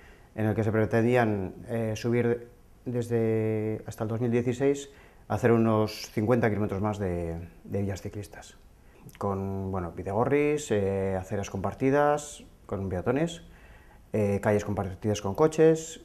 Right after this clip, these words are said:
Desde entonces no hemos visto muchos avances, o prácticamente ninguno. Sobre todo en Bilbao, que es, que es una ciudad que está vertebrada por el, por la ría de Nervión, solo hay un puente que, que tenga un videgorri, de to-, de los siete, ocho que tiene.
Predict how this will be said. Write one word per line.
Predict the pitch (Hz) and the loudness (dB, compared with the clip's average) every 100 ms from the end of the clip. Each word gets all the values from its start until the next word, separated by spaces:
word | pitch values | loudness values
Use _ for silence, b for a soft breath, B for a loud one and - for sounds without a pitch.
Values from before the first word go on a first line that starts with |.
| - | -10
Desde | 110 113 113 107 | -6 -2 0 2
entonces | 104 135 135 165 170 - b b b b | 2 0 4 2 2 -4 b b b b
no | - 110 | 0 2
hemos | 107 | 4
visto | 101 - 98 92 | 2 0 0 0
muchos | 92 92 92 | -2 -4 -2
avances, | 92 113 87 - | -2 -2 -8 -10
o | - 101 98 - - - - - - | -6 -2 -4 -6 -20 -20 -20 -20 -8
prácticamente | - 113 113 113 135 | -2 0 2 2 2
ninguno. | 113 101 113 90 - - | 2 2 0 -2 -8 -10
Sobre | - 110 | -2 2
todo | 120 | 4
en | 123 | 6
Bilbao, | 123 131 | 8 8
que | 120 | 6
es, | 113 - - | 2 -2 -6
que | - | -2
es | 110 117 | 0 2
una | 110 110 107 107 107 104 | 4 4 4 2 0 0
ciudad | 113 113 | 4 4
que | 113 | 2
está | - 107 | 2 4
vertebrada | 104 101 101 107 104 104 | 4 2 4 6 4 4
por | 104 | 2
el, | 101 101 101 98 98 | 2 0 -2 -4 -4
por | 98 | -2
la | 95 | 0
ría | 107 104 | 2 2
de | 104 101 101 101 | 2 2 0 -2
Nervión, | 104 107 131 139 - b b - | -2 0 0 0 -8 b b 0
solo | 127 | 6
hay | 123 | 6
un | 117 | 8
puente | 135 127 131 | 6 6 6
que, | 110 104 | 6 4
que | 104 | 4
tenga | 113 | 2
un | 101 | 2
videgorri, | 92 90 95 90 87 - - - - - | 0 -2 -4 -6 -14 -20 -20 -20 -20 -8
de | 104 95 | -4 -4
to-, | - 101 | -4 -6
de | 98 98 | -6 -8
los | 95 95 - - - | -8 -10 -14 -16 -4
siete, | 117 110 - 101 | -2 -2 -4 -4
ocho | 107 104 | -4 -4
que | 104 | -2
tiene. | 120 131 | 0 -2